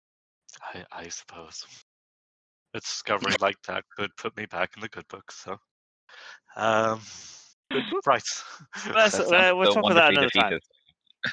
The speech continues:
Speaker 2: We'll suffer that next time.
Speaker 1: <laughs> So what does the room look like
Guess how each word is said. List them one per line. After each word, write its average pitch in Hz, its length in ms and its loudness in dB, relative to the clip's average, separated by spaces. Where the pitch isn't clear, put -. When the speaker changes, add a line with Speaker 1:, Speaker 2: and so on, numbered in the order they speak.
Speaker 2:
We'll 131 140 -10
suffer 143 280 0
that 113 140 -2
next 104 160 -4
time. - 160 -10
Speaker 1:
<laughs> - 1000 -10
So 120 300 0
what 127 220 2
does 135 160 -4
the 147 80 -4
room 135 280 0
look 131 220 -2
like 123 160 4